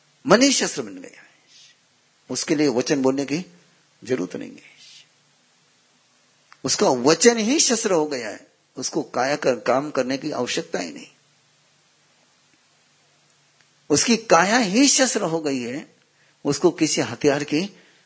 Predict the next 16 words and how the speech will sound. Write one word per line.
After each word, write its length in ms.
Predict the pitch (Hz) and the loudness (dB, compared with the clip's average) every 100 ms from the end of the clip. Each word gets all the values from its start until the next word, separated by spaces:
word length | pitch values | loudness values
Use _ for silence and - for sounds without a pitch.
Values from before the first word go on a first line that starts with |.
| _ | _
जरूरत 380 | 117 139 190 170 | -4 -4 -4 -8
नहीं 180 | - 87 | -12 -16
है। 180 | - _ - - - - _ _ _ _ _ _ _ _ _ _ _ _ _ _ _ _ _ - - | -20 _ -20 -20 -20 -20 _ _ _ _ _ _ _ _ _ _ _ _ _ _ _ _ _ -14 2
ऐसा 260 | 208 226 285 | 4 6 4
हिंसक 500 | 214 208 220 - 208 143 - - | 2 -2 -4 -2 -4 -6 -20 -12
बन 220 | 127 120 | -8 -8
गया 200 | 107 101 | -10 -14
वो 120 | - - | -14 -20
व्यक्ति। 340 | - _ - _ _ _ - _ _ _ _ _ _ _ - | -20 _ -20 _ _ _ -20 _ _ _ _ _ _ _ -12
और 80 | 110 | -4
चंडकोशी 500 | - 147 160 175 170 | 0 2 2 0 -2
को 80 | 170 | -4
वहां 80 | 160 | -4
पहुंच 240 | 175 190 | -4 -8
चुका 260 | - - - | -10 -18 -20
है 180 | - | -20